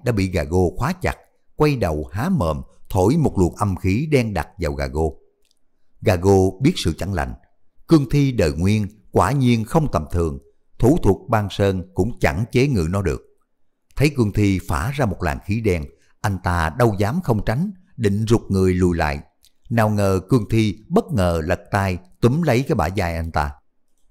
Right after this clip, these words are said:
Móng tay của nó cứng như móc sắt, may mà bên trong áo đi đêm gà gô còn mặc cả phân sơn quật tử giáp.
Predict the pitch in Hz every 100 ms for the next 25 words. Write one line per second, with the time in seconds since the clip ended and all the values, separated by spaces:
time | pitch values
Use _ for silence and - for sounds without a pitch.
0 | _ _ - 98 135 139 92 87 - 85
1 | 92 87 113 - 117 143 165 98 92 -
2 | - 151 _ _ _ _ - 135 135 131
3 | 80 87 95 101 92 90 - 139 113 87
4 | 90 87 78 67 62 85 85 - - -
5 | 107 95 95 92 - 87 76 87 139 _
6 | - 143 131 113 123 113 110 - - -
7 | 78 95 104 123